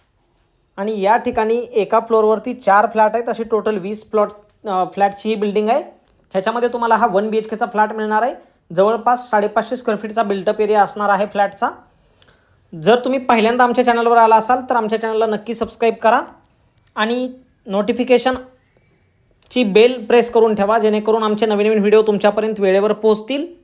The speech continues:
हा मेन रोडवरून आतमध्ये येणारा रोड आहे, सोसायटीकडे येणारा. ह्याच रोडवर ही बिल्डिंग आहे. मित्रांनो, जर तुम्ही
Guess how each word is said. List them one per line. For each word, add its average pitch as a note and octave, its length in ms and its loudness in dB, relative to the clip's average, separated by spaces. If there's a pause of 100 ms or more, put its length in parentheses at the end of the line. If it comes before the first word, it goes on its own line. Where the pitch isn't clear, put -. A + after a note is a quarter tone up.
(3750)
हा A3 200 2
मेन B3 360 0
रोडवरून A#3 460 6
आतमध्ये A3 340 -2
येणारा A3 200 2
रोड G#3+ 200 0
आहे, G#3 80 0
सोसायटीकडे F#3+ 520 -4
येणारा. F3 260 -2 (600)
ह्याच A#3+ 220 0
रोडवर A3+ 280 4
ही A3 100 0
बिल्डिंग A3 340 0
आहे. D4 140 -2 (500)
मित्रांनो, G#3+ 360 -2
जर A3+ 120 2
तुम्ही A#3+ 380 -4